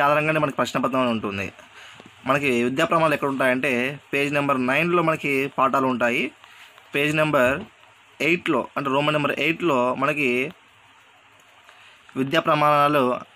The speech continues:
అనేవి ఏడు ఉన్నాయి. మొదటిది విషయ అవగాహన, రెండవది ప్రశ్నించడం, పరికల్పన చేయడం,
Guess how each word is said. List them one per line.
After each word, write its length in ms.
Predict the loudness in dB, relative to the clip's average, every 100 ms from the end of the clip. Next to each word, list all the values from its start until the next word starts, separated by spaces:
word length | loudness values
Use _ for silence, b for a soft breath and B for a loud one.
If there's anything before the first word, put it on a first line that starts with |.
| -20 -20 _ -4
అనేవి 300 | 0 2 0 -2 -6 -8 -2
ఏడు 160 | 0 2
ఉన్నాయి. 280 | 2 0 0 -4 -8 -20 -20 -20 -6
మొదటిది 380 | -2 0 2 0 0 -4 -12 B B -4
విషయ 200 | 0 2 2
అవగాహన, 360 | 4 2 2 -2 -2 -10 -12 -4
రెండవది 420 | -2 2 2 0 -2 -6 -8
ప్రశ్నించడం, 640 | -4 -4 -4 -4 -2 -2 -2
పరికల్పన 420 | -2 -2 -4 -4 -4
చేయడం, 300 | -2 -2 -2